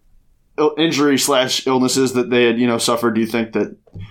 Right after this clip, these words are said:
the play that we saw last game is, is kind of in the energy level? Do you think that that's here to stay at this point?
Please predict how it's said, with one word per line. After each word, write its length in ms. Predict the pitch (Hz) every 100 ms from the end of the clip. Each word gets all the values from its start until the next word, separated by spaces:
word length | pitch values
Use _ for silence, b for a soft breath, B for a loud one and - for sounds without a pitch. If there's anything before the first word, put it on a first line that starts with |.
| B B -
the 100 | 156
play 180 | 208 185
that 120 | 165
we 80 | 156
saw 200 | 147 131
last 260 | 123 117
game 220 | 135 123
is, 200 | 117 120
is 180 | 120 120
kind 240 | - 120 113
of 180 | 107
in 100 | 107
the 140 | 123 120
energy 280 | 120 117 110
level? 260 | 110 107
Do 80 | 110
you 60 | 120
think 140 | 123
that 60 | 113
that's 200 | 117 -
here 120 | 113
to 60 |
stay 180 | 110 117
at 80 | 110
this 100 | 110
point? 320 | - 113 110